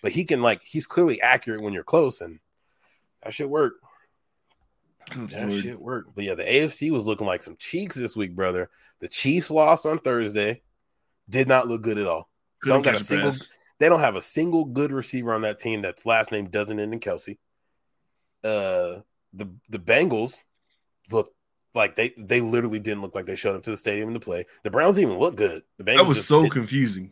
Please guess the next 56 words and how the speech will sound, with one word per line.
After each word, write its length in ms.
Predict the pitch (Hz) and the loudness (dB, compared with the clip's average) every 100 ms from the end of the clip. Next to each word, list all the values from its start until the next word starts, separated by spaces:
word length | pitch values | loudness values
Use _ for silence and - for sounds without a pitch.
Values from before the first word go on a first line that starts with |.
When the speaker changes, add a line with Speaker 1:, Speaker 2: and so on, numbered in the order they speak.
| _ _ - | _ _ -4
Speaker 2:
I 60 | 156 | 4
mean, 140 | 180 | 6
Speaker 1:
Yeah. 60 | 175 | 8
Speaker 2:
I 40 | |
get, 180 | 185 202 | 6 4
I 100 | 156 | 4
get 220 | 175 196 | 4 2
the 60 | 147 | 4
weather 360 | 160 170 165 | 6 6 4
is 160 | 156 131 | 2 0
the 80 | 127 | 2
weather, 260 | 160 139 | 2 2
but 120 | 117 | 0
at 60 | 110 | -4
the 40 | |
same 260 | 104 143 123 | -2 -2 -2
time, 260 | 117 131 110 | 0 -2 -2
it's 120 | 95 | -8
like, 220 | 107 101 | -10 0
golly, 560 | 156 165 110 101 160 135 | 4 6 4 0 -4 -2
y'all, 340 | 104 98 98 | -2 -4 -10
like, 280 | 98 98 - | -10 -12 -14
for 240 | - 110 | -12 -2
real? 360 | 127 170 196 - _ _ - | 2 2 2 -4 _ _ -6
Speaker 1:
Nah, 260 | 175 147 113 | 0 2 2
yeah, 180 | 135 226 | 0 -2
'cause, 240 | 131 117 131 | -4 -4 0
like, 220 | 120 104 | 0 -2
you 80 | 135 | 4
got, 240 | 170 165 | 4 4
it's 140 | 135 190 | -2 2
not 140 | 190 | 4
like 140 | 165 107 | 4 2
Joe 180 | 127 | -6
Mixon's 320 | 123 135 113 90 | -6 -6 -6 -8
a 60 | |
bad 380 | - 101 123 92 | 0 4 6 4
running 240 | 113 123 | 2 0
back. 160 | 101 104 | -2 -4
He's 140 | 143 | -2
not, 180 | 151 120 113 120 | -2 -4 -6 -16
he's 200 | 135 135 | -8 0
not 180 | 123 | 2
a 240 | 113 104 95 | 2 2 0
Nick 180 | 113 - | -4 -4
Chubb, 400 | 123 135 156 120 | -6 -6 -6 -8
but, 80 | 113 | -4
like, 220 | 95 90 _ _ - | -4 -4 _ _ -14
you 80 | |
couldn't 220 | 117 117 101 | -6 -4 -4
run 100 | 92 | -4
the 60 | |
ball 240 | 80 76 76 | -4 -4 -4
at 60 | |
all. 380 | 78 95 139 185 _ _ _ | -4 0 0 -4 _ _ _
Speaker 2:
No. 360 | 110 110 98 | -6 -4 -4